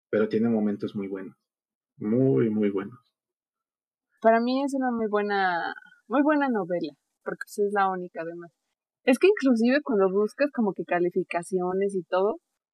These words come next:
Speaker 2: pues muchas personas no es de su agrado. Y
Speaker 1: Sí.
Speaker 2: pues, no sé, le van dando bajas calificaciones y todo, prefieren más, obvio, sus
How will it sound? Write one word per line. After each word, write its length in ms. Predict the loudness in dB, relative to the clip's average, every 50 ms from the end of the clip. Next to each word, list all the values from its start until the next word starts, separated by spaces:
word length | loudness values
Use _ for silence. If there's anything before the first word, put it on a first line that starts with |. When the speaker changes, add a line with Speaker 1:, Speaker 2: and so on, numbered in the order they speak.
| _ _ _
Speaker 2:
pues 140 | -2 0 2 4
muchas 340 | 2 2 2 2 0 -2 0
personas 560 | 0 0 2 2 2 2 4 4 2 2 0 -4 _ _ -2
no 260 | 2 4 4 6 6
es 160 | 4 4 2
de 120 | 0 0
su 120 | 0 -2 -4
agrado. 460 | -4 -2 0 0 0 0 -2 -4 -10 -14 _ _ _ _ _ _ _ _ _ _ _ _ _ _ _ _
Y 380 | 2 4 6 6 6 6 6 6
Speaker 1:
Sí. 680 | 6 6 6 6 4 2 0 0 -2 -4 -8 -12 _ _ _ _ _ _ _ _ _ _ _ _ _ _ _ _ _ _ _
Speaker 2:
pues, 140 | 0 2
no 140 | 2 2 2
sé, 100 | 2 0 0
le 100 | 2 4
van 160 | 4 4 4 4
dando 240 | 2 0 2 2
bajas 240 | 2 2 0 -2 -8 -10
calificaciones 1080 | -10 -12 -12 -12 -12 -10 -10 -10 -10 -8 -8 -8 -6 -6 -6 -6 -6 -8 -8 -10 -12 -16
y 80 | -14
todo, 260 | -8 -4 -2 -2 -2 -4 -6
prefieren 460 | -12 -14 -10 -10 -8 -8 -8 -8 -8
más, 180 | -8 -10 -10 -10 -10
obvio, 240 | -8 -6 -6 -6 -8
sus 220 | -8 -12 _ _